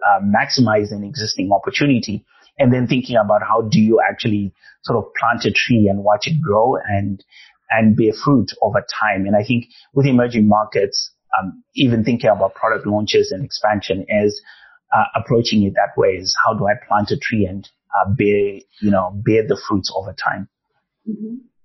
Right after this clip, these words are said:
Speaker 2: So you'd say there's prob-, there's more risk involved in launching for an emerging market versus an established market.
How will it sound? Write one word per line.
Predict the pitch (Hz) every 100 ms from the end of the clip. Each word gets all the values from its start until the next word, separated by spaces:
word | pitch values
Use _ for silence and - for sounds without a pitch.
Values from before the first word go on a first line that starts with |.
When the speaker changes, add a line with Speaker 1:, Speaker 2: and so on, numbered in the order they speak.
| - - - -
Speaker 2:
So | - 220 214 -
you'd | 220 -
say | 220 202
there's | 202 -
prob-, | - 190 - -
there's | 202 220
more | 214 196
risk | 196 -
involved | 196 185 196 202 -
in | 185 185 - -
launching | 202 190 - 190 196
for | 202
an | 190
emerging | 190 190 190
market | 185 185 - -
versus | 185 180 -
an | - 190
established | - 202 185 - -
market. | - 359 - -